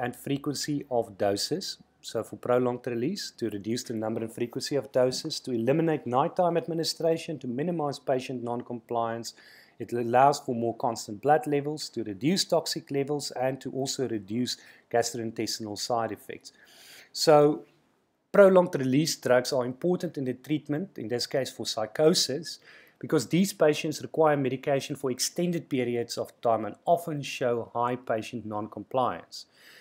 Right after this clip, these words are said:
So long-chain aliphatic, uh, uh, esters hydrolyze slowly and are suitable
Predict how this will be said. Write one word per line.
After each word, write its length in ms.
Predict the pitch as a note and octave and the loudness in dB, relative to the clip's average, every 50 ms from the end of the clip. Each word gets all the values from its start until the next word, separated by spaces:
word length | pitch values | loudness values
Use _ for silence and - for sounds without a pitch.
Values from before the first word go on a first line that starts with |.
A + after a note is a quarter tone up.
| - _ | -20 _
So 160 | - - - C#3+ | -4 2 2 4
long-chain 600 | C#3 C3 C#3 D#3 F#3 F#3+ F#3+ - F#3+ F3 E3 E3+ | 8 8 8 8 8 6 2 2 4 4 4 4
aliphatic, 680 | C#3+ C#3+ D3 C#3 - - E3 D#3+ - - F3 D3 - - | 2 2 0 0 2 2 2 2 2 0 -2 -2 0 2
uh, 260 | D3+ D3 C#3+ - - | 4 4 4 4 4
uh, 140 | C#3+ C#3 - - | 2 2 2 2
esters 480 | D#3 C#3 C#3 - - - B2 B2 - | 0 0 0 0 0 0 -2 -2 -2
hydrolyze 580 | - B2+ C3 C3+ C3+ C3+ C#3+ C3+ C3 B2 A#2 A2+ | 0 2 2 2 2 0 -2 -2 0 0 0 -2
slowly 640 | - - - E3+ F3 E3 E3 D#3 C#3 A#2+ C3 D3+ - | -2 -4 -2 0 2 2 2 2 2 2 0 -2 -2
and 200 | - B2+ C3 C3+ | -4 -6 -4 -2
are 100 | C3 B2 | -2 -2
suitable 760 | A2+ - - - F3 E3+ E3+ D#3+ B2+ A2 G#2+ G#2 G2 G2 - | -2 -2 -2 -2 -2 -2 0 -4 -4 -4 -6 -6 -6 -6 -10